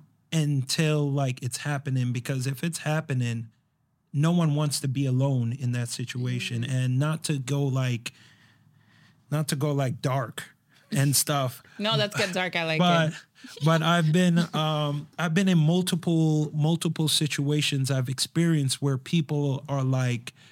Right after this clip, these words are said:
Speaker 1: you know, "I don't wanna die." Like, they're in that situation, like, like, "I don't wanna die alone. Help me, stay with me, uh,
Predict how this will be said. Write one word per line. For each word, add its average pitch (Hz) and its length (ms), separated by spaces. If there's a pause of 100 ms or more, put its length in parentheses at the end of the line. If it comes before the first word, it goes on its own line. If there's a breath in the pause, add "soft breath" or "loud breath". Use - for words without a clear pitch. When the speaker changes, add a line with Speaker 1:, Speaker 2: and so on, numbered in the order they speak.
(200 loud breath)
Speaker 1:
you 147 160
know, 135 460 (140)
"I 135 120
don't 131 160
wanna 120 180
die." 151 640 (120)
Like, 135 260
they're 143 160
in 143 140
that 131 160
situation, 135 540
like, 127 280 (720 loud breath)
like, 135 280
"I 147 120
don't 147 160
wanna 127 160
die 131 240
alone. 156 460
Help 156 280
me, 156 180
stay 151 340
with 147 280
me, 147 420 (440 loud breath)
uh, 131 340